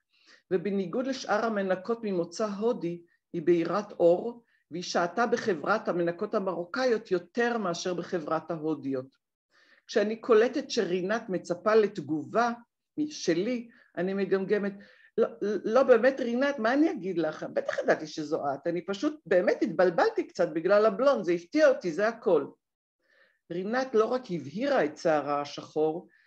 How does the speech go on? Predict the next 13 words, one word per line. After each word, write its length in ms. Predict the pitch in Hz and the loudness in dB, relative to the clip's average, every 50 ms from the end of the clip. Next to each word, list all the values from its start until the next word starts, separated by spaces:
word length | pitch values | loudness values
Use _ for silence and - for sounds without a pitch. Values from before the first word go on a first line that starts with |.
| _ _ - | _ _ -8
היא 100 | - 180 | -6 0
גם 160 | 165 220 226 226 | 0 0 0 0
קיצצה 500 | - 226 214 - 233 226 - 254 208 214 | -6 -8 -6 -6 -6 -2 2 4 4 4
אותו 200 | 208 208 226 208 | 4 4 2 2
למעין 360 | 202 190 190 185 190 202 196 | 4 4 4 2 0 0 -2
תספורת 540 | - 190 - - - 214 190 208 208 - - | -8 -10 -12 -8 -4 -4 -2 -2 -4 -6 -12
קצרה 420 | _ _ - 269 190 175 165 170 | _ _ -4 -2 0 2 2 0
שבבוקר 600 | 175 - 190 170 170 160 151 170 175 175 - 196 | 0 -2 0 2 2 4 4 4 2 2 0 -6
זה 220 | 180 - - 175 165 | -4 0 2 4 4
הייתה 240 | 165 165 165 175 170 | 4 2 2 -2 -2
סתורה, 640 | 170 - - _ - 208 185 - 160 156 151 165 175 - - _ _ _ _ _ _ - | -2 -6 -14 _ -2 0 0 2 2 2 2 2 0 -4 -14 _ _ _ _ _ _ -14
ושורשים 560 | 156 - 226 185 165 170 165 - 214 214 226 | -8 -4 -2 0 2 0 0 0 -2 -4 -4
שחורים 440 | 220 - - 233 190 185 196 196 | -4 -2 -2 0 0 0 -2 -2